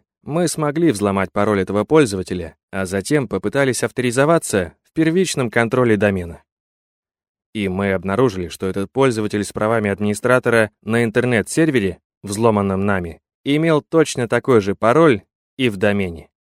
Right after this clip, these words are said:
И здесь он тоже имел права администратора. Итак, на интернет-сервере был пользователь с правами администратора, который имел такое же имя,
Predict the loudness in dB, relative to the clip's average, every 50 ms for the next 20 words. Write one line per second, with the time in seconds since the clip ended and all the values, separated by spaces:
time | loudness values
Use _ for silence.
0 | _ _ _ _ _ _ _ -6 -4 -4 -4 -2 0 2 4 4 4 2 0 -2
1 | -2 -2 -2 0 0 0 2 0 0 0 0 0 0 -2 -2 -2 -2 0 2 4
2 | 4 4 2 0 -6 _ _ _ -4 -4 -2 -2 0 0 0 0 -2 0 0 0
3 | 0 0 0 -4 -6 -8 -14 _ _ _ _ _ _ _ _ _ -6 -4 -4 -2
4 | 0 0 -2 -2 -4 -8 -14 -10 -6 -4 -2 -2 0 0 0 0 2 2 0 0
5 | 0 2 4 4 6 6 2 0 -2 -6 -10 _ _ _ _ _ -12 -2 2 4
6 | 4 4 4 2 2 2 2 2 2 2 0 -4 -4 -4 -4 -6 -6 -4 -2 0
7 | 0 2 2 2 0 0 -2 0 -2 -2 -2 -2 0 0 0 2 2 0 -2 -2
8 | -4 -10 _ _ _ -12 -10 -6 -4 -2 0 2 2 2 2 2 0 0 0 -2
9 | -2 -2 0 2 4 4 4 2 2 0 0 0 2 2 2 0 0 -2